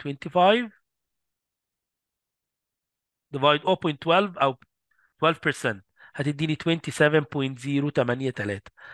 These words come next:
أقرب إجابة دي طبعا. الأسئلة دي مهمة جدا جدا جدا، هو ده اللي جاي في الفاينل يا جماعة،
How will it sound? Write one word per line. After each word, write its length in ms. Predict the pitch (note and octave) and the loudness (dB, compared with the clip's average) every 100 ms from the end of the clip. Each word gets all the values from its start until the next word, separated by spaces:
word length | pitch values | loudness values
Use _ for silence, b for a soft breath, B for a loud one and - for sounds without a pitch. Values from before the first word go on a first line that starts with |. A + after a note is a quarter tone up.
| B | B
أقرب 300 | C#3+ C#3+ C3 | 2 4 4
إجابة 380 | C3+ B2+ D#3+ F3+ | 2 2 4 4
دي 220 | C#3 B2 | 2 -2
طبعا. 360 | A2 - - _ _ _ _ _ _ _ _ _ _ _ _ _ | -6 -8 -10 _ _ _ _ _ _ _ _ _ _ _ _ _
الأسئلة 280 | - - D3+ | -18 -2 0
دي 100 | D3 | 2
مهمة 320 | D3 D3+ D#3+ | 2 2 2
جدا 400 | C#3+ E3+ D3 C#3 | 0 0 0 0
جدا 460 | C#3 C3+ E3 D#3 D3+ | 0 0 -6 -2 -2
جدا، 360 | D3 D#3 D#3+ D#3+ | -2 -6 -2 0
هو 100 | E3 | 2
ده 60 | |
اللي 120 | E3 | 2
جاي 200 | D#3 E3 | 4 2
في 60 | D3+ | 2
الفاينل 420 | C#3 D#3+ D#3 B2+ | 0 2 2 2
يا 40 | A#2 | 0
جماعة، 440 | B2 C3+ G#2 F#2 | 0 0 0 -4